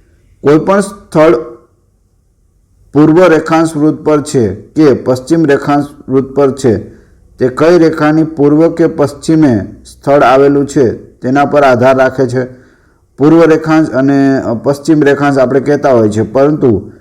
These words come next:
કઈ રેખા ઉપરથી તે નક્કી કરવામાં આવે છે? તો તે છે ગ્રીનિચ રેખા. કઈ રેખા?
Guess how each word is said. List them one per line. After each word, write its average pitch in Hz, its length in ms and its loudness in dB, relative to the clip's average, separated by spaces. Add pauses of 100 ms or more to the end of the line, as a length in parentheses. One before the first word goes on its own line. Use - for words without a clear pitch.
(380)
કઈ 185 200 4
રેખા 175 260 2
ઉપરથી 151 360 -2
તે 127 120 -4
નક્કી 127 300 -4
કરવામાં 120 460 0
આવે 113 160 0
છે? 135 200 -2
તો - 320 -12
તે 123 280 0
છે 151 360 -2 (600)
ગ્રીનિચ 139 500 2
રેખા. 113 440 -2
કઈ 120 240 -2
રેખા? 135 320 -4